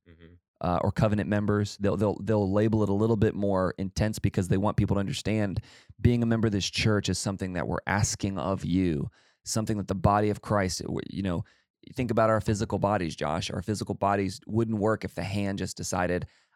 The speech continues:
Speaker 2: "I ain't doing anything. Everybody else just serves me." Or if your feet decided that, right? Or if an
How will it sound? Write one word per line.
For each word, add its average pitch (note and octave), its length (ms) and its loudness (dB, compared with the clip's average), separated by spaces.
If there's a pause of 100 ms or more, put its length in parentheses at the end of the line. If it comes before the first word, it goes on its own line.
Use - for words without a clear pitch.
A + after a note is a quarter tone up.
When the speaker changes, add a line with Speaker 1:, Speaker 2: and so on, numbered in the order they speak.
(260)
Speaker 2:
"I A2+ 120 2
ain't G#2 260 0
doing A2+ 240 2
anything. E2+ 500 -4
Everybody G#2 320 -2
else G#2+ 200 -4
just - 220 -8
serves G2 300 -4
me." F#2+ 320 -4
Or D2 100 -8
if - 100 -10
your - 100 -10
feet - 380 -4
decided - 420 -4
that, B1 260 -6
right? D#2 220 -2
Or F#2 80 0
if G2+ 80 -4
an F#2 80 -8